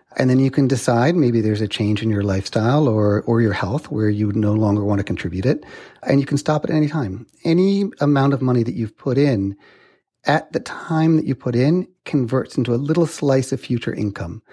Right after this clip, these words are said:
So, Peter, think of it this way. Whenever you put in your, say, fifty dollars into this longevity annuity, when you make that contribution,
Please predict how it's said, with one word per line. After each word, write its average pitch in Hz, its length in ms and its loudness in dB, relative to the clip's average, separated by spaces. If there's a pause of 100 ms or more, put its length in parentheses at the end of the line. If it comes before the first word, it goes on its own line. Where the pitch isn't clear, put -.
(400)
So, - 360 0 (160)
Peter, 254 180 0
think 254 220 0
of 226 80 2
it 180 80 -2
this - 180 -2
way. 90 220 -2
Whenever 160 560 2
you 175 160 0
put 135 260 0
in 113 240 4
your, 107 460 0 (260)
say, 107 220 -2
fifty 120 340 -2
dollars 95 540 -2
into 113 460 0
this 95 500 -6 (400)
longevity 110 640 0
annuity, 85 540 -6 (640)
when 135 240 0
you 147 160 2
make 165 460 2
that - 220 -2
contribution, 113 880 -2